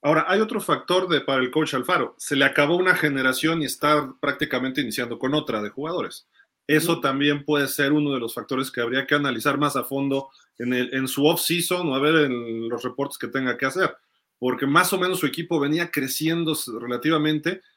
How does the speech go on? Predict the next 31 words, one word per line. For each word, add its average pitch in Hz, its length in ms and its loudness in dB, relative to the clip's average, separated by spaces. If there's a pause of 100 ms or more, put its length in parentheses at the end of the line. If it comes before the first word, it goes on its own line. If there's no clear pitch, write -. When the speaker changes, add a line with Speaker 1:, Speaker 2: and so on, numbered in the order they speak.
(140)
Speaker 1:
y 131 100 -8
se - 120 0
acaba 165 380 4
esa 170 180 0
generación 127 680 -4
y 143 120 0
viene 156 280 2
esta 147 240 0
nueva, 139 540 -2 (320)
eh, 113 400 -2
no, 185 220 0
no 180 160 2
nueva 226 320 2
como 135 240 -2
tal, 170 240 0
pero 160 160 0
sí 165 300 -2
de 156 100 2
s-, - 340 -6
primero 147 360 2
o 156 40 -2
segundo 147 380 0
año 156 180 2
muchos 147 240 -6
jugadores 127 440 -2
que 120 120 -6
no 127 120 -4
estaban 143 380 0
cuando 120 240 -4
él 135 100 -2
inició, 127 500 -6